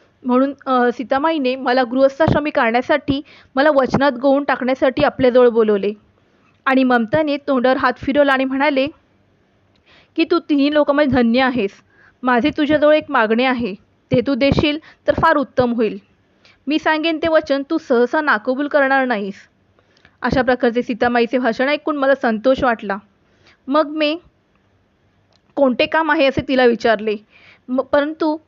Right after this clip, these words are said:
मी आपले वचन दिल्यावाचून ती आपला हेतू कळून देईना, असे पाहून मी तिला वचन देऊन तिची आज्ञा मान्य करण्याचे मनापासून कबूल केले. तेव्हा सीतामाईंनी मी लग्न करून गृहस्थाश्रम पत्करावा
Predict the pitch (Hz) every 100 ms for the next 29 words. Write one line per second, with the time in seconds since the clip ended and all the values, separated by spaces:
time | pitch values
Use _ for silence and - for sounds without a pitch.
0 | _ - 277 311 294 285 302 233 269 269
1 | 269 269 285 294 - 262 262 - 285 285
2 | 294 302 302 214 302 277 285 277 262 233
3 | 220 202 202 _ _ _ _ - 247 285
4 | 277 330 330 285 277 _ - 294 339 320
5 | 285 233 269 285 285 285 285 262 302 -
6 | 233 226 285 269 254 269 269 247 247 277
7 | 240 226 240 - 269 262 208 233 226 208
8 | 196 - _ _ _ _ _ _ _ -
9 | 311 339 349 285 277 294 330 277 240 269
10 | _ - 262 254 226 294 311 302 269 240
11 | 254 330 320 311 302 277 277 - 294 302
12 | 277 254